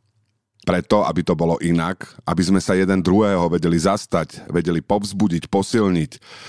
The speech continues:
by stačilo málo. Stačilo by neunikať, neignorovať sa, ale tráviť spolu viac času, venovať jeden druhému viac pozornosti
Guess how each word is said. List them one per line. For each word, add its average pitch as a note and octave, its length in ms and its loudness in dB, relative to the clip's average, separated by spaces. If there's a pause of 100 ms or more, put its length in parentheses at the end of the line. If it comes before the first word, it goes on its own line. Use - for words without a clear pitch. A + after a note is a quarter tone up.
(160)
by A#2 100 -2
stačilo F2+ 380 -2
málo. D2 480 -2 (920)
Stačilo C3 400 0
by A2 160 4
neunikať, F2 720 2
neignorovať G2+ 800 2
sa, G#2 240 0
ale F2 240 -2
tráviť A2 400 -2
spolu E2+ 240 2
viac D2+ 160 -2
času, G2 560 0 (240)
venovať G2+ 560 2
jeden E2+ 160 2
druhému D#2+ 400 0
viac D#2 240 -2
pozornosti F2 800 0